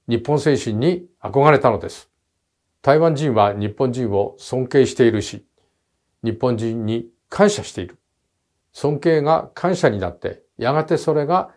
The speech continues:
親日感情になったのです。林さんはこのように言います。「私は韓国人ではないので、韓国人の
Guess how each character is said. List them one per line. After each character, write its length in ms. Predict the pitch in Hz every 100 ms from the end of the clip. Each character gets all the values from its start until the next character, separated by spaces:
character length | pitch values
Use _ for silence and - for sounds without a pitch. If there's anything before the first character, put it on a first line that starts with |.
| _
親 280 | - - 131
日 180 | 120 -
感 200 | 123 110
情 180 | 101 107
に 260 | 180 180 _ -
な 140 | 107
っ 60 | -
た 100 | 90
の 100 | 71
で 100 | -
す。 200 | - _ _ _ _ _ _ -
林 200 | 131 143
さ 100 | 107
ん 100 | 87
は 200 | 80 - _ _ _
こ 120 | 135
の 60 | 147
よ 100 | 147
う 20 |
に 80 | 107
言 80 | 92
い 20 |
ま 100 | 90
す。 180 | - _ _ _ _ _ _ -
「私 320 | 104 147 175
は 200 | 165 156
韓 200 | 151 156
国 180 | 185 180
人 140 | 165
で 80 | 127
は 120 | 104
な 120 | 113
い 40 | 113
の 120 | 95
で、 140 | 95
韓 240 | - 127 131
国 160 | 147
人 240 | 139 113 98
の 220 | 90